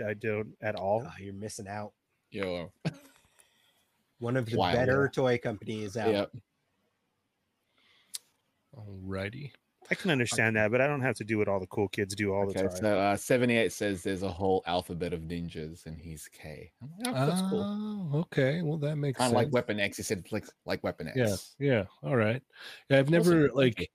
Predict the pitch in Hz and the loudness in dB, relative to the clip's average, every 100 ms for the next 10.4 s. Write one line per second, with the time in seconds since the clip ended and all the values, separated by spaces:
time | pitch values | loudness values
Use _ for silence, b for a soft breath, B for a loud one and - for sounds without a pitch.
0 | _ _ - 123 160 175 143 - 123 135 | _ _ 0 4 6 4 2 4 4 6
1 | 143 143 147 139 147 139 143 - - 139 | 6 6 6 4 2 2 0 -4 -2 0
2 | 139 139 139 139 131 101 101 110 110 113 | 2 2 0 0 0 -2 -2 0 2 0
3 | - 117 - 107 110 104 98 107 - 101 | 2 -2 0 0 0 0 -4 -6 -6 -4
4 | 101 104 117 131 _ B B B B - | 0 2 2 0 _ B B B B -6
5 | 101 101 92 95 107 107 107 104 98 107 | -2 -2 -4 -4 -2 0 2 2 4 4
6 | 104 92 104 123 135 123 123 120 123 127 | 4 2 2 4 2 0 -4 0 0 2
7 | 127 127 127 123 127 127 127 131 - - | 0 2 2 2 0 2 2 0 -2 -4
8 | 104 95 - 104 95 - - 110 101 113 | -4 -4 -8 -8 -8 -14 -4 -4 2 2
9 | 110 98 107 104 107 104 104 98 95 92 | 2 2 0 0 -2 -2 -4 -6 -10 -14
10 | - 104 98 | -10 -8 -6